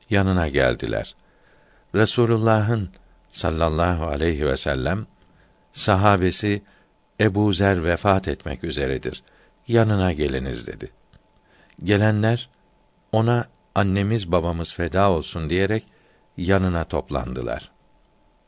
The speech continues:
Ebu Zer radıyallahu anh onlara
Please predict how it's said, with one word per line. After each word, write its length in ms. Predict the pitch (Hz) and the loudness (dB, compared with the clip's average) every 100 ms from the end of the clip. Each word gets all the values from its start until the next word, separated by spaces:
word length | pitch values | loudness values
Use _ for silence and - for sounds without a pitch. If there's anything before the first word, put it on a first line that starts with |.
| - | -2
Ebu 300 | 117 110 120 | 2 6 6
Zer 460 | 107 120 123 - - _ _ _ _ _ 82 | 6 2 0 -4 -18 _ _ _ _ _ -2
radıyallahu 800 | 87 85 85 85 85 92 92 95 | 0 2 0 2 2 2 2 2
anh 200 | 101 104 - _ _ _ | 0 -2 -10 _ _ _
onlara 520 | 107 107 104 101 107 | -2 0 0 2 0